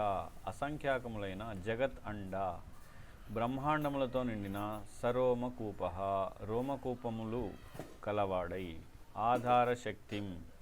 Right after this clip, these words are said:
ఆధార శక్తిని అవలంబ్య ఆలంబనముగా చేసుకొని పరాం శ్రేష్టమైన స్వమూర్తిం తన రూపమును గోవిందం గోవిందుని ఆదిపురుషం ఆదిపురుషుని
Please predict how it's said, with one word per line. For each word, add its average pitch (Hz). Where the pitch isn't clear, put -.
ఆధార 127
శక్తిని 101
అవలంబ్య 104
ఆలంబనముగా 139
చేసుకొని 110
పరాం 110
శ్రేష్టమైన 104
స్వమూర్తిం 104
తన 101
రూపమును 104
గోవిందం 104
గోవిందుని 98
ఆదిపురుషం 95
ఆదిపురుషుని 95